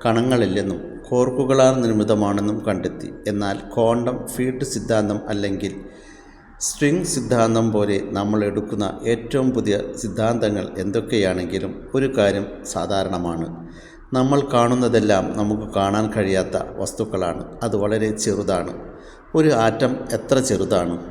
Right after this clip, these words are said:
ആറ്റം വളരെ ചെറുതാണ്. മൈക്രോസ്കോപ്പ് ഇല്ലാതെ നിങ്ങൾക്ക് കാണാൻ കഴിയാത്ത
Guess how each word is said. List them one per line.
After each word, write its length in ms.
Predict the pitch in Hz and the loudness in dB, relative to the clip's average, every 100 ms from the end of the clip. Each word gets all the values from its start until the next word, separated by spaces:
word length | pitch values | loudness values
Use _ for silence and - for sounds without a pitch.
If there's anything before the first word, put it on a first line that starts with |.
| - - - - _ 143 | -16 -18 -20 -20 _ 2
ആറ്റം 420 | 143 147 170 160 | 2 4 2 4
വളരെ 400 | 127 131 135 135 | 4 6 4 0
ചെറുതാണ്. 760 | - 113 117 101 85 87 - - - - - - - | -2 0 2 2 0 -8 -12 -14 -18 -20 -20 -20 -4
മൈക്രോസ്കോപ്പ് 840 | 139 143 143 170 165 170 156 147 117 | 0 0 0 0 0 2 2 2 0
ഇല്ലാതെ 460 | 104 104 101 95 | 2 4 2 0
നിങ്ങൾക്ക് 460 | 101 113 117 117 113 | 0 0 0 -2 0
കാണാൻ 320 | 98 101 107 | 2 2 0
കഴിയാത്ത 440 | 113 98 98 92 | 0 0 0 0